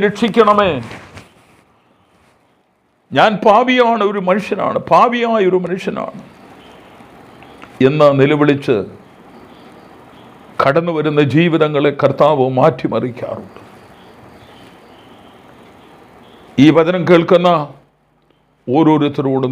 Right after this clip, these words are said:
ദൈവാത്മാവ് സംസാരിക്കുന്നത്, ഞാനും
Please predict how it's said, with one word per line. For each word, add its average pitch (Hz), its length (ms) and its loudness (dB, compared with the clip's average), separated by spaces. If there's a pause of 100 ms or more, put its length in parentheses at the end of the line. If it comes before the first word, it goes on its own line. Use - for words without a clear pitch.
ദൈവാത്മാവ് 135 720 0 (120)
സംസാരിക്കുന്നത്, 107 880 -4 (2250)
ഞാനും 226 280 8